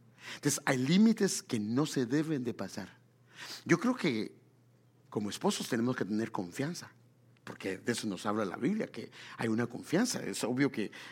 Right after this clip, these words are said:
nos unimos en todos los aspectos, pero una de las cosas que tenemos que cuidarnos es una falta de respeto entre nosotros. Entonces, hay límites que no debemos de pasar. Siempre tenemos, ah,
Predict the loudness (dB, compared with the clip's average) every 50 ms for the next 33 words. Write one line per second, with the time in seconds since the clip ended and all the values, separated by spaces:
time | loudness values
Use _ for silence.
0 | -8 -6 -6 -4 -4 -2 2 4 4 6 6 4 2 0 -4 -8 -14 -12 -8 -6
1 | -6 -4 -4 -6 -10 0 _ 4 4 4 4 2 0 -4 -4 4 4 4 4 4
2 | 0 -2 -2 -4 -8 -14 -14 -16 -18 -4 _ 0 2 2 2 0 0 -2 -6 -14
3 | -20 _ _ _ _ _ _ 2 4 6 6 6 6 2 0 -2 -4 -4 -2 -2
4 | -2 -2 -4 -6 -4 -2 -2 0 0 0 -2 -4 -8 -12 -6 -2 0 2 2 2
5 | 0 0 -4 -8 -8 -12 -18 -20 _ _ _ -20 -20 -20 -20 -8 -4 -2 0 0
6 | 0 -2 -4 -4 -2 0 0 0 0 -2 -4 -4 -4 -2 -2 -2 -2 -2 -4 -6
7 | -8 -10 -12 -6 -2 -2 -2 0 -2 -4 -4 -4 -6 -8 -10 -10 -8 -8 -8 -8
8 | -6 -8 -8 -4 -2 0 0 0 -2 -6 -10 -10 -4 0 0 0 2 0 2 4
9 | 6 6 8 6 6 4 2 0 0 -4 -6 -4 -4 -2 -2 0 0 0 -2 -2
10 | -2 -2 -4 -4 -6 -6 -10 -10 -12 -14 -16 -16 -18 -20 _ _ _ _ _ _
11 | _ _ _ _ _ _ _ _ _ _ _ _ -6 0 2 4 4 6 6 6
12 | 6 6 6 4 2 2 0 0 0 2 2 2 0 -2 -8 -16 -20 -20 -20 -20
13 | -20 -8 0 4 6 8 10 10 8 8 6 4 0